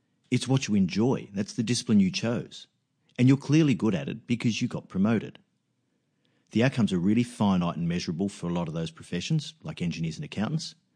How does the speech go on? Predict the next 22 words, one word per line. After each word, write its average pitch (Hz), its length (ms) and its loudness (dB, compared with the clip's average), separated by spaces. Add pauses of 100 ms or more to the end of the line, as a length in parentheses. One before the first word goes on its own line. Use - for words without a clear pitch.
(180)
at 98 120 -4
least 101 240 2
initially. - 500 -2 (1040)
And 117 120 4
there's 113 140 2
a 120 60 -2
fear 165 320 2
of 160 120 -2
losing 110 280 2
the 95 100 0
value 123 500 -2
that 123 200 -4
you've 107 180 0
worked 104 160 2
so 104 160 -4
hard 92 240 -2
to - 60 -16
create - 480 -6 (400)
and 104 160 2
your 104 120 4
market 82 420 -2
worth. 117 440 -2